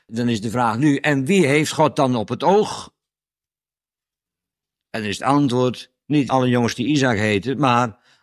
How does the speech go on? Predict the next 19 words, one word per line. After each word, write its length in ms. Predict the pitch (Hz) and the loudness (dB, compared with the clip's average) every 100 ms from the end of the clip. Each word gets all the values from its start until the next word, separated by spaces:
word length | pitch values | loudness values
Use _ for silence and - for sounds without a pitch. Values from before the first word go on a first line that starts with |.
| _ | _
allen 280 | 139 131 123 | 2 2 2
die 140 | 117 | 0
geloven. 560 | 113 147 233 131 87 - _ _ _ _ _ _ _ _ _ _ _ _ _ _ _ _ _ _ _ _ _ _ _ _ _ _ - | 0 2 2 0 -6 -16 _ _ _ _ _ _ _ _ _ _ _ _ _ _ _ _ _ _ _ _ _ _ _ _ _ _ -6
Trouwens, 340 | 113 120 107 | -2 0 -2
de 140 | 101 | -2
naam 300 | 117 120 107 - | 0 2 0 0
Isaac 480 | 160 117 123 - | 0 2 0 0
misstaat 520 | 117 110 - 123 113 107 | -2 -2 0 0 0 -2
een 80 | |
gelovige 480 | 92 107 110 107 101 | -2 0 2 2 0
helemaal 380 | 104 98 107 110 | 0 2 2 2
niet, 260 | 101 101 - | 2 0 -2
want 200 | 101 95 | -4 0
je 80 | |
weet 180 | 107 120 | 0 2
toch 120 | 113 | 2
wat 100 | 104 | 0
Isaac 300 | 98 104 101 | 0 0 0
betekent? 600 | 92 90 92 87 110 - | -2 0 0 0 -4 -10